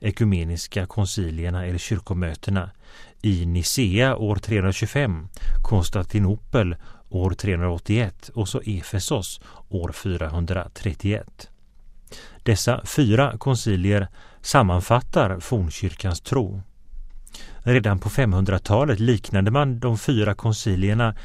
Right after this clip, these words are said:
vid de fyra evangelierna.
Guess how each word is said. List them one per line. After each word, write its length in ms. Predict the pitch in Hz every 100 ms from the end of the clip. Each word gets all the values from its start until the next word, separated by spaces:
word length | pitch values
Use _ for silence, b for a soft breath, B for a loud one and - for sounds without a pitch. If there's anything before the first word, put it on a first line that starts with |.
| B B
vid 320 | 101 95 87
de 160 | - 92
fyra 440 | - 104 85 87 - B -
evangelierna. 880 | 113 101 95 90 87 113 143 101